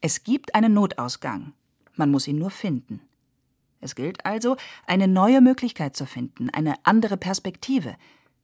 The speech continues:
Denn der Handlungsspielraum ist meist größer, als man denkt. In sogenannten Kurzzeitinterventionen von nur wenigen Sitzungen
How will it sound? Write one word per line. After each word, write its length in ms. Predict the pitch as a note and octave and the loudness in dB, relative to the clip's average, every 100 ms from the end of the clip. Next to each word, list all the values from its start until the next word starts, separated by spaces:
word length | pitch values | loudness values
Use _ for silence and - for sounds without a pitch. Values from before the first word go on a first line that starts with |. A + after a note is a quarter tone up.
| _ | _
Denn 100 | C3+ | -12
der 160 | - D#3 | -8 -2
Handlungsspielraum 880 | B3+ C4+ D3+ - F3+ G3+ A3+ B3 | 0 0 -2 -4 -6 -2 0 0
ist 220 | - - D#3 | 0 -6 -4
meist 340 | E3 A#3+ - | -4 -6 -8
größer, 340 | D#3+ E3+ G3 | -6 -4 -4
als 160 | F3 C#3+ | -6 -6
man 140 | C#3+ | -6
denkt. 400 | C#3 F#2+ F#2+ - _ _ _ _ _ _ _ _ _ - - _ _ | -6 -10 -16 -20 _ _ _ _ _ _ _ _ _ -20 -20 _ _
In 140 | G#3 | 0
sogenannten 540 | G#3 B3+ A#3 A3+ - F#3+ | 2 4 4 2 0 -2
Kurzzeitinterventionen 1500 | A#3+ C4+ - - E3+ F3 F3+ F3 F3 E3 - D#3 F3 G3 F#3+ | -2 -4 -4 -2 -2 -2 -4 -2 0 -2 -2 -2 -2 -2 -2
von 180 | E3 | -4
nur 160 | D3+ C#3+ | -4 -2
wenigen 340 | D3+ F3 E3 | -2 -2 -2
Sitzungen 540 | C#3+ D3 - E3+ F3+ | -2 -2 -4 -2 -2